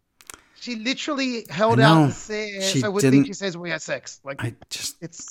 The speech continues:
Speaker 1: so
Speaker 2: I
Speaker 1: dumb.
Speaker 2: Wow.
Speaker 1: <laughs> Like, so anyway, Persia and Duke, and Persia has a new look, so I'm assuming she's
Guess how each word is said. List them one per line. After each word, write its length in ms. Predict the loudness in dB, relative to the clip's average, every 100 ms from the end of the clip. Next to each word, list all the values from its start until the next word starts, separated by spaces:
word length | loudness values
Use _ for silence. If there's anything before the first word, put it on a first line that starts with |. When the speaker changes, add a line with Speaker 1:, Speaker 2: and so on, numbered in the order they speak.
| -18 -10 -8
Speaker 1:
so 220 | -4 -4 -6
Speaker 2:
I 40 |
Speaker 1:
dumb. 300 | -6 -6 -8 _ _ _ _ _ _
Speaker 2:
Wow. 300 | -14 -12 -10
Speaker 1:
<laughs> 60 | -2
Like, 300 | -2 -2 _ _ _ _ -20 -20 -20 -20 -20 _ _
so 120 | 4
anyway, 380 | 6 8 6 4 0 _ _ _ _ _
Persia 340 | 4 4 4
and 220 | 0 -2 -2
Duke, 180 | -2
and 140 | -2 0
Persia 320 | 4 4 4
has 160 | -2 -2
a 60 |
new 180 | -4 -2
look, 320 | 0 -2 -4 -10
so 200 | 0 0
I'm 120 | 0
assuming 520 | -4 -6 -4 -2 -4
she's 640 | -6 -4 -2 -2 -4 -10 -14